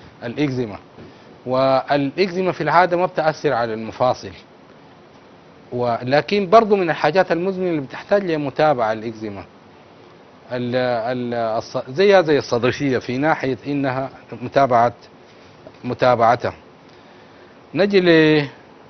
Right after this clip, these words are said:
لعصمت من المعيلق، عصمت عبد الله من المعيلق. وعصمت يبدو أنه موضوعه صدفية من حكيه،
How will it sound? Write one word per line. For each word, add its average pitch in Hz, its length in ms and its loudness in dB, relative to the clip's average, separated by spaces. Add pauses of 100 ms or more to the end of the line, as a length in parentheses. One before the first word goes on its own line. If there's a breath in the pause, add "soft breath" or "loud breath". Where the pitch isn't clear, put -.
(440)
لعصمت 165 360 2 (320)
من 131 160 -2
المعيلق، 123 640 -2
عصمت 120 260 -6
عبد 110 200 0
الله 131 160 0
من 113 180 -6
المعيلق. 117 460 -6 (680 soft breath)
وعصمت 143 640 0
يبدو 185 380 6
أنه 170 160 -2
موضوعه 139 580 0
صدفية 127 480 -2
من 120 160 -4
حكيه، 123 480 -2